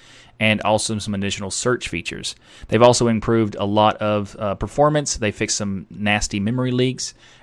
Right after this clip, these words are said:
and they've also improved some functionality overall. Uh, the reason I wanted to, uh, pr-, promote this one particular release is because it's a great example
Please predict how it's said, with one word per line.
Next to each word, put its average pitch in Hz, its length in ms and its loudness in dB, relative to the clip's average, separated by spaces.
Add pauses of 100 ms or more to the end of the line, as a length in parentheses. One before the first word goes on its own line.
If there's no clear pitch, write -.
and 110 180 0
they've 107 100 0
also 104 260 0
improved 98 300 -2
some 98 140 -6
functionality 92 560 -6
overall. 92 580 -2 (380)
Uh, 95 180 0
the 113 120 0
reason 135 240 6
I 117 180 4
wanted 110 280 0
to, 101 460 -6 (140)
uh, 101 180 -6 (240)
pr-, 113 160 -2
promote 120 560 2
this 131 240 2
one 135 240 -2
particular 123 360 0
release 123 340 0
is 117 220 -2
because 107 600 -2 (120)
it's 110 400 -8 (120)
a 107 200 2
great 107 500 0 (280)
example 101 680 -2